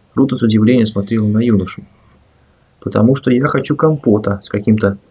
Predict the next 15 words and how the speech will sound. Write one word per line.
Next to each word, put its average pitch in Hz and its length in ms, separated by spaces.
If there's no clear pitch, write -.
сумасшедшим 107 720
упрямством - 500
с-, - 120
сказал 113 460
Ярик, 104 320
не 98 60
сводя 101 540
глаз 123 440
с 104 120
Дины. 92 340
Митрич 165 560
осторожно 147 540
спустился 123 640
с - 80
крыльца 139 680